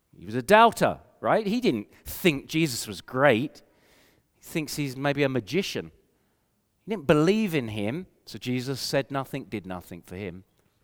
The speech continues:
Again, at the men's breakfast yesterday, I said this, guys who were there, you'll remember. You get people who come and ask for counsel, but really, they'll only do what you tell them to do if it matches what they already think.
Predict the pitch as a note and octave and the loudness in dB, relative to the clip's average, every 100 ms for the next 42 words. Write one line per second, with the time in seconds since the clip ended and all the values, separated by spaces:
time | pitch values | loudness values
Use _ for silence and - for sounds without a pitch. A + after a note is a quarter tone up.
0 | _ _ _ _ _ _ _ _ _ _ | _ _ _ _ _ _ _ _ _ _
1 | _ _ _ _ _ _ _ - A#2+ D3 | _ _ _ _ _ _ _ -14 -2 0
2 | C#3+ A2 A#2 C3 B2+ - C3+ - C3 F3 | 2 -2 -2 -2 0 -2 -4 -4 -4 0
3 | F#3 - A#2+ F#2+ D2+ _ _ _ _ _ | 0 -2 -2 -2 -2 _ _ _ _ _
4 | _ _ _ _ _ - - F3 - G#2 | _ _ _ _ _ -12 0 0 2 -2
5 | - A#2 A#2+ A#2 - - _ A#2+ A#2 B2 | 0 4 4 2 -8 -20 _ -2 0 2
6 | C3 C#3 C#3+ D#3 F#3+ D3 E2+ - - _ | 2 2 0 0 0 0 -4 -8 -20 _
7 | C#3 C3 F#3+ - - A3 G#3+ D#3 D#3 - | -6 4 4 4 2 0 2 2 2 0
8 | - - D3 - F#3 E3 F3+ G3+ - D#3+ | -8 -2 -2 0 4 6 4 2 -4 -2
9 | D3+ D#3 D#3 - - - - F#3+ G3 - | 2 4 2 0 -4 -6 -2 2 2 0
10 | - G#2+ C#3 F#3+ _ _ _ _ C3+ C#3 | -4 -4 -4 -6 _ _ _ _ -2 2
11 | F#3 B3 G3+ A2 C#3 E3+ - _ D#3 D#3+ | 2 4 6 4 2 -2 -14 _ 6 6
12 | G3 A#3 G#3+ D#3 F#3 F3 E3+ D#3+ D3+ - | 6 4 0 4 4 4 2 0 -4 0
13 | F#3+ F3+ E3 D3 C#3 A#2+ C3 B2 C3 - | 4 4 2 -2 -6 0 4 4 2 -2
14 | C#3+ D#3 D#3 D#3+ - D3 C#3 D3+ C#3+ C#3+ | -2 -2 -2 -2 -2 -2 -2 2 4 4
15 | C#3 C3+ B2 - C3 F2 - - | 4 2 -2 0 0 0 -6 -20